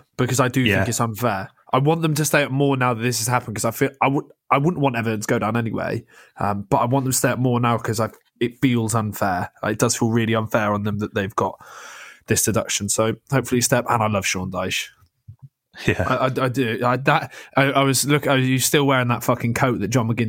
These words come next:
Speaker 1: slagged him off for yesterday as well? Shocking.
Speaker 2: I, to be fair, if you're gonna get rinsed for that coat, you've got, you've got to stick with it, haven't you?
Speaker 1: Yeah,
Speaker 2: You
Speaker 1: yeah.
Speaker 2: can't
Speaker 1: If
Speaker 2: go
Speaker 1: you
Speaker 2: and change it.
Speaker 1: <laughs> No, no, no, no, no. You're not.
Speaker 2: You're gonna
Speaker 1: You,
Speaker 2: look
Speaker 1: no.
Speaker 2: a right mug. If, if John McGinn's gone, "You need to change your coat," and you go and change it the next week, he's,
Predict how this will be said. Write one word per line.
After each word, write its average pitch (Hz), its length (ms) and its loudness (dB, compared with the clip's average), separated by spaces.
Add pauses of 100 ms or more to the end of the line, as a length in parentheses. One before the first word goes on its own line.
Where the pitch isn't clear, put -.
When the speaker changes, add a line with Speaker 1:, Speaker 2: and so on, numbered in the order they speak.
Speaker 1:
slagged 110 240 0
him 120 80 2
off 120 160 0
for 98 200 -2
yesterday 101 420 0
as 101 100 -2
well? 104 300 -2 (580)
Shocking. 98 300 0
Speaker 2:
I, 165 100 2
to - 200 -4
be 156 120 4
fair, 104 380 0
if 120 140 0
you're 139 160 2
gonna 135 160 2
get 117 160 0
rinsed 117 260 0
for - 60 -4
that 107 180 0
coat, 95 400 0 (100)
you've 107 160 -6
got, - 200 -8
you've 104 100 -4
got - 120 -2
to - 40 -4
stick - 240 -4
with 101 140 -4
it, 87 60 -4
haven't 90 220 -4
you? 85 220 -6
Speaker 1:
Yeah, 101 460 -2
Speaker 2:
You 113 120 0
Speaker 1:
yeah. 110 60 2
Speaker 2:
can't 135 160 2
Speaker 1:
If 131 60 2
Speaker 2:
go 131 80 4
Speaker 1:
you 127 60 2
Speaker 2:
and 123 60 0
change 123 320 2
it. 101 300 0
Speaker 1:
<laughs> - 100 -16
No, 127 460 0
no, 113 240 -2
no, 107 140 -4
no, 98 160 -6
no. 95 100 -6
You're 98 240 -6
not. 101 180 -4
Speaker 2:
You're 123 160 4
gonna 117 200 2
Speaker 1:
You, 120 60 2
Speaker 2:
look 113 140 2
Speaker 1:
no. - 20 4
Speaker 2:
a 110 40 2
right 110 240 2
mug. 107 200 0
If, 104 120 -2
if - 160 0
John 135 240 2
McGinn's 127 260 2
gone, 113 200 2
"You 117 80 0
need 113 80 0
to 107 80 -2
change 107 200 0
your 104 120 0
coat," 101 300 0 (120)
and 104 100 -4
you 110 140 2
go 113 140 4
and 110 120 0
change 110 300 0
it 82 60 0
the 98 80 0
next 101 260 0
week, 101 280 0
he's, 98 180 -2